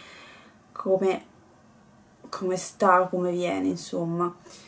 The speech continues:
E quindi è un po' un terno all'otto, se vi devo dire la verità.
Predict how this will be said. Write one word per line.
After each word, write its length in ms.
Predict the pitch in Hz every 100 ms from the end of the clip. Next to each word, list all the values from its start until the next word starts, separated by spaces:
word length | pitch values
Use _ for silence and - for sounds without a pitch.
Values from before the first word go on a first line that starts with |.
| - - - - - - _ _ -
E 600 | 226 220 214 202 196 196
quindi 420 | - 220 208 202
è 60 | 190
un 200 | 190 180
po' 200 | 214 214
un 280 | 208 196 190
terno 360 | 196 190 190 185
all'otto, 500 | 185 170 170 - 196
se 120 | 175
vi 140 | 185
devo 240 | 175 175 175
dire 260 | 175 175
la 120 | -
verità. 500 | 185 190 185 - -